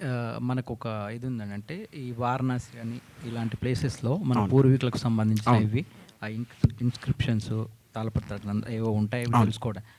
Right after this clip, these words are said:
Speaker 1: అంటే మీరు ఒక షార్ట్‌లో కూడా అది చూపించారు కదా.
Speaker 2: అవును,
Speaker 1: So,
Speaker 2: అవును.
Speaker 1: అలాంటిది ఏదన్నా అంటే, ఆ, మన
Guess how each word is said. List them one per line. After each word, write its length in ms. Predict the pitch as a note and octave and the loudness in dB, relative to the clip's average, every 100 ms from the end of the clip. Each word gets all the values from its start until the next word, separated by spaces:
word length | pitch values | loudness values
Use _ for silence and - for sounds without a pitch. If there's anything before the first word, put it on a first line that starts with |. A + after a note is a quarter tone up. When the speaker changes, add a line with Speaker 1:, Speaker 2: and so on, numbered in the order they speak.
| _ | _
Speaker 1:
అంటే 120 | A2+ | -14
మీరు 200 | C3 C3+ | -12 -12
ఒక 100 | B2+ | -10
షార్ట్‌లో 380 | - C3+ D3 E3 | -2 2 4 6
కూడా 140 | D3 B2+ | 6 6
అది 140 | A#2 C#3 | 6 6
చూపించారు 400 | B2+ A#2 - G2 | 4 4 0 0
కదా. 140 | G2 | 4
Speaker 2:
అవును, 160 | C3 F#2+ | 6 4
Speaker 1:
So, 260 | - - | 0 2
Speaker 2:
అవును. 200 | A2 G2 A#2+ | 4 4 0
Speaker 1:
అలాంటిది 440 | C#3+ D#3+ C#3+ B2 | -2 0 0 0
ఏదన్నా 300 | A#2 A2 G#2 | 0 0 0
అంటే, 240 | G2+ A2 - | -2 -6 -6
ఆ, 120 | C3+ G#2+ | -4 0
మన 300 | G#2+ G#2+ | 0 -2